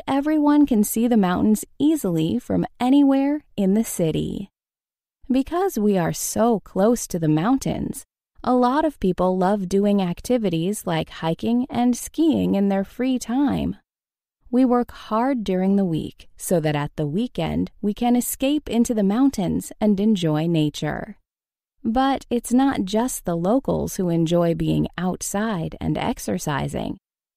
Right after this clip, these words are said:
The U S Olympic team comes to Colorado Springs to train because it is high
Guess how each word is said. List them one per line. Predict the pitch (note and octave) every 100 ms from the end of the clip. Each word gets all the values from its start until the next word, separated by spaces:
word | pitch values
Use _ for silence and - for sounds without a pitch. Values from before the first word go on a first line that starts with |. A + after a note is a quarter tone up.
| _ _ -
The | F#3+
U | E3+ A#3 C#4+
S | C#4 C4
Olympic | G3 F#3 A3+ C4+ A3 -
team | E3+ D3+ D#3+
comes | G3+ A3+ A#3 C#4 C#4
to | G#3+
Colorado | - G3 A3 B3 G#3 F#3+ F3+
Springs | F3 - - F#3 D#3+ F3 -
to | A#3
train | - C4 D#4 B3 F3 F#3 - -
because | G#3 F#3+ E3+
it | E3
is | D3+ - -
high | G3+ G#3+ C4